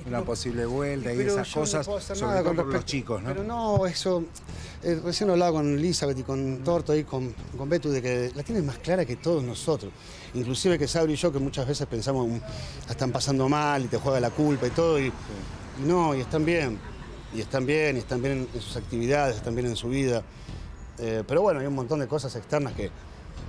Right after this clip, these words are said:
Speaker 2: que yo ya no los puedo proteger,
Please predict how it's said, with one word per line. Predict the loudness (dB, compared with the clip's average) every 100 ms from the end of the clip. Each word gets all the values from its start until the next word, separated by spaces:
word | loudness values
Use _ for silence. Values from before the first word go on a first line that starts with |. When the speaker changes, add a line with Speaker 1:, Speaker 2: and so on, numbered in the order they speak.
| -10 -12 -14 -8
Speaker 2:
que | -4 -4 -6 -10 -14 -12 -8
yo | -2 0
ya | 2
no | 0
los | 0
puedo | 2 2
proteger, | 0 -6 0 0